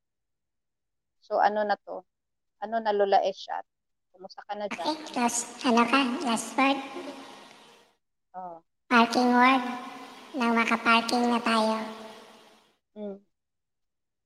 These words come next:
Speaker 2: Like,
Speaker 1: Sunod na lang yung
Speaker 2: final
Speaker 1: iba kong
Speaker 2: words?
Speaker 1: pic-,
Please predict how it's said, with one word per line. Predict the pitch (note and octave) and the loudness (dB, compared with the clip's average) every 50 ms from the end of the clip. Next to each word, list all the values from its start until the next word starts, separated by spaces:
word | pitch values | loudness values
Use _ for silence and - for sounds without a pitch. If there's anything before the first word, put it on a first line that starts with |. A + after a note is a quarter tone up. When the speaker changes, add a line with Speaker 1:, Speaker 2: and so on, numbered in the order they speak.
| _ _ _ _ _ _ _ _ _ _ _ _ _ _ _ _ _ _ _ _ _ _ _ _ _ _ _ _ _ _ _ _ _ _ _ - | _ _ _ _ _ _ _ _ _ _ _ _ _ _ _ _ _ _ _ _ _ _ _ _ _ _ _ _ _ _ _ _ _ _ _ -4
Speaker 2:
Like, | A#3 A3+ - - - - - - - - - - - - - - _ _ _ _ _ _ _ _ _ _ _ _ _ _ _ _ _ _ _ _ _ _ _ _ _ _ _ _ _ _ | -4 -4 -4 -8 -14 -16 -18 -18 -20 -20 -20 -20 -20 -20 -20 -20 _ _ _ _ _ _ _ _ _ _ _ _ _ _ _ _ _ _ _ _ _ _ _ _ _ _ _ _ _ _
Speaker 1:
Sunod | - A3+ A3+ A3+ A#3+ A3 | -10 -4 0 2 2 4
na | A3 A#3+ | 4 4
lang | A#3 A#3 B3 | 6 8 8
yung | C4+ B3+ B3+ C4 | 8 8 8 8
Speaker 2:
final | C4 | 8
Speaker 1:
iba | B3+ B3+ | 8 8
kong | B3+ B3+ C4 | 8 8 8
Speaker 2:
words? | C#4+ D4+ D4 - - - | 6 6 2 -2 -6 -8
Speaker 1:
pic-, | - - - | -10 -10 -12